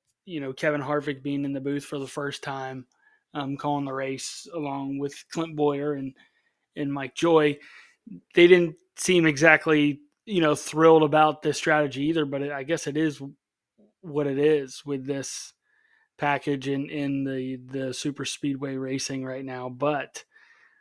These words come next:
um, when you look at later on in the race, you know, the Fords, uh, there was a point in time in that race where, you know, you,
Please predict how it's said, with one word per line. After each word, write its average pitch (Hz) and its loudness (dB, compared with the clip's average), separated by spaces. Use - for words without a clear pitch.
um, 123 -6
when 160 4
you 160 6
look 170 8
at 196 0
later 185 10
on 170 8
in 165 4
the 156 4
race, 156 6
you 170 2
know, 156 4
the 147 -2
Fords, 165 6
uh, 143 -2
there 151 -2
was 147 0
a 147 -2
point 151 -4
in 143 -6
time 147 0
in 139 -6
that 139 -4
race 147 -2
where, 151 -10
you 143 -8
know, 127 -8
you, 135 -12